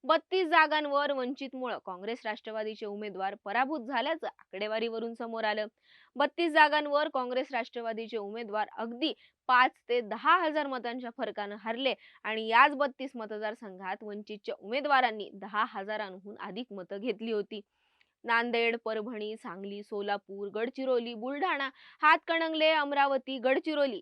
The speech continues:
या जागांवर वंचितच्या मतांची टक्केवारी भरपूर होती. कोणताही मोठा राजकीय पक्ष सोबत नसताना वंचित बहुजन आघाडीनं स्वबळावर महाराष्ट्रात केलेली पेरणी प्रस्थापितांना धक्का देणारी होती,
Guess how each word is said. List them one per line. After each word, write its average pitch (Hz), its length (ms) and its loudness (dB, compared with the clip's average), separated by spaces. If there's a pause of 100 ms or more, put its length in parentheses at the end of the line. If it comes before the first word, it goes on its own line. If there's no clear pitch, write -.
(120)
या 202 140 -4
जागांवर 226 680 2
वंचितच्या 240 520 -4
मतांची 233 440 -8
टक्केवारी 233 680 0
भरपूर 233 420 -6
होती. 220 300 -6 (520)
कोणताही 370 520 6
मोठा 311 360 0
राजकीय 302 360 0
पक्ष 285 320 -6
सोबत 240 420 -4
नसताना 247 600 -2
वंचित 202 380 -10
बहुजन 214 440 -8
आघाडीनं 190 540 -8
स्वबळावर 262 760 4 (300)
महाराष्ट्रात 320 600 6
केलेली 285 340 -2
पेरणी 247 400 0
प्रस्थापितांना 226 880 -6
धक्का 226 320 -6
देणारी 269 360 2
होती, 240 300 0